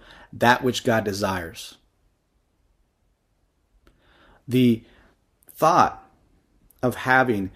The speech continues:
these qualities in increasing measure through my, my parenting and my marriage,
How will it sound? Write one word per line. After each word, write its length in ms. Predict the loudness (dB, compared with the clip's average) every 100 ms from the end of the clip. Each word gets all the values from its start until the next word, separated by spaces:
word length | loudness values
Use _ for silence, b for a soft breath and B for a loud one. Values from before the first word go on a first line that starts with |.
| b b
these 280 | -2 2 2
qualities 800 | -2 -2 2 4 2 -2 -6 -10
in 100 | -8
increasing 600 | -8 -2 -2 0 0 0
measure 400 | 0 -2 -6 -14 _ _ _ _ _ _ _ _ _ _ _ _ _ _ _ _ _ 0
through 200 | 2 2
my, 300 | 0 -4 -12 b b b b b
my 240 | -12 -12 -12 -20 _ _ _ _ _ _ _ _ _ _
parenting 720 | 2 4 4 2 2 2 -4 _ _ _ _ _ _ _ _ _ _ _ _ _ _ _
and 100 | -8
my 80 | -6
marriage, 800 | -2 2 4 4 0 -6 -14